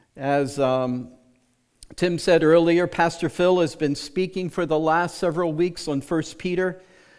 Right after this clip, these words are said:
And this morning we're going to look at one of four messages that I'll be sharing throughout the year, specifically on the life of Peter.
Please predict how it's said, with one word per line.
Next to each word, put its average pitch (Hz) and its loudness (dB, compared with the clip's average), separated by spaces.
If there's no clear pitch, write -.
And 208 0
this 277 0
morning 247 4
we're 208 6
going 208 -2
to 202 0
look 196 0
at 175 0
one 208 2
of 165 2
four 208 2
messages 170 -2
that 160 -2
I'll 160 4
be 165 -4
sharing 151 0
throughout 156 0
the 190 -6
year, 151 0
specifically 208 0
on 185 -2
the 170 0
life 165 -2
of - -8
Peter. 127 -4